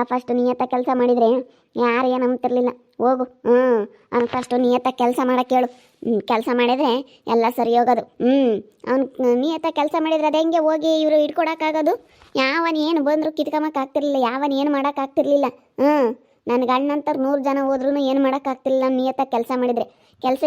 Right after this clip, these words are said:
ಏನಿದೆ ಅದ್ ರೂಲ್ಸ್ ಪ್ರಕಾರ ಕರೆಕ್ಟಾಗಿ ಅವ್ನ್ ಕೆಲ್ಸ ಮಾಡ್ಕೊಂಡ್ ಹೋಗಿದ್ರೆ ಯಾರ್ ಕೈಲಿಂದಲೂ ಏನ್ ಮಾಡಕ್ ಆಗಲ್ಲ.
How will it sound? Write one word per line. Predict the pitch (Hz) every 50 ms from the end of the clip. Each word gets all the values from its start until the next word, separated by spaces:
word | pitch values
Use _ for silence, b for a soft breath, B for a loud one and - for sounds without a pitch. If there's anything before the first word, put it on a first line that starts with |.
| 285 269 269
ಏನಿದೆ | 277 285 277 277 277
ಅದ್ | 277 254
ರೂಲ್ಸ್ | 247 262 269 277 -
ಪ್ರಕಾರ | - - 269 - 269 269 277
ಕರೆಕ್ಟಾಗಿ | 269 - 269 254 _ _ - - 294 277
ಅವ್ನ್ | 277 269 269
ಕೆಲ್ಸ | - 247 247 - 285
ಮಾಡ್ಕೊಂಡ್ | 285 269 262 262 294 277 269 269
ಹೋಗಿದ್ರೆ | 277 285 285 247 226 226 285 - B B B B B B
ಯಾರ್ | 262 269 277 302 311
ಕೈಲಿಂದಲೂ | - 302 277 277 285 285 269 302 339 320 277 262
ಏನ್ | 277 285
ಮಾಡಕ್ | 277 269 262 269 277
ಆಗಲ್ಲ. | 247 240 254 247 233